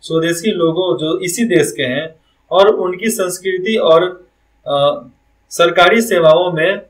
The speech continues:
अधिमान्य रोजगार, उनको उसमें रोजगार की भूमिका अधिकारों के संरक्षण के संबंधों में स्पष्ट रूप से उपयोगी होती है। जैसे में स्वदेशी लोग जितने भी हो, मिल जाते हैं तो उनके संस्कृति,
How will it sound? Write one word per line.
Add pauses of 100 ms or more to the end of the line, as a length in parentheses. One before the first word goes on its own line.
(640)
अधिमान्य
रोजगार, (380)
उनको
उसमें
रोजगार
की
भूमिका (180)
अधिकारों
के
संरक्षण
के (300)
संबंधों
में
स्पष्ट
रूप
से
उपयोगी
होती
है। (640)
जैसे
में
स्वदेशी
लोग
जितने
भी
हो,
मिल
जाते
हैं (240)
तो
उनके
संस्कृति,